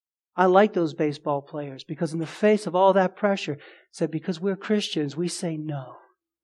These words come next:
We're not going to affirm. We're not gonna go that far. But here's what you need. You need Jesus Christ. You need the gospel." So we speak the truth knowing that it may cost us. But speak the truth we must,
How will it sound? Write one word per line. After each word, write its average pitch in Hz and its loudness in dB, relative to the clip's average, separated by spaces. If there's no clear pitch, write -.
We're 180 0
not 175 4
going 160 -2
to 156 -6
affirm. 127 -14
We're 190 6
not 180 6
gonna 156 -2
go 143 -2
that 135 -6
far. 131 -12
But 165 0
here's 190 6
what 165 0
you 156 0
need. 147 -4
You 156 -2
need 156 -6
Jesus 143 -8
Christ. 135 -6
You 151 -4
need 147 -4
the 147 -4
gospel." 135 -10
So - -2
we 151 2
speak 185 2
the 175 -4
truth 170 2
knowing 185 4
that 160 2
it 156 2
may 147 -2
cost 139 -10
us. - -20
But 147 -6
speak 196 -2
the 190 -2
truth 180 -4
we 170 2
must, 151 -2